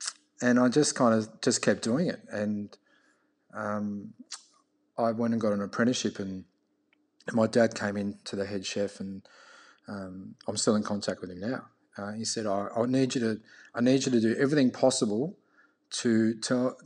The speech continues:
you know, get my son away from being a chef. I want you to, I want him to clean the grease traps, you know, scrub the bottoms of the ovens,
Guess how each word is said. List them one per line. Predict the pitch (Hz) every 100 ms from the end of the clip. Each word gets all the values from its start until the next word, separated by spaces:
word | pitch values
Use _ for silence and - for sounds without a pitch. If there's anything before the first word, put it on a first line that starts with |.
| _ _ _ _ -
you | 123
know, | 117 110 - _ -
get | 143 120
my | 123
son | - 113
away | 107 104
from | 101 104
being | 101 98
a |
chef. | - 107 90 -
I |
want | 101 107 -
you | 107
to, | 104 98 _ - - -
I |
want | 110 110
him |
to | -
clean | - 123
the | 113
grease | 110 110 107
traps, | 117 107 - - -
you | 107
know, | 104
scrub | - - 110
the | 101
bottoms | 104 104 101
of | 104
the | 110
ovens, | 101 104 104 104 -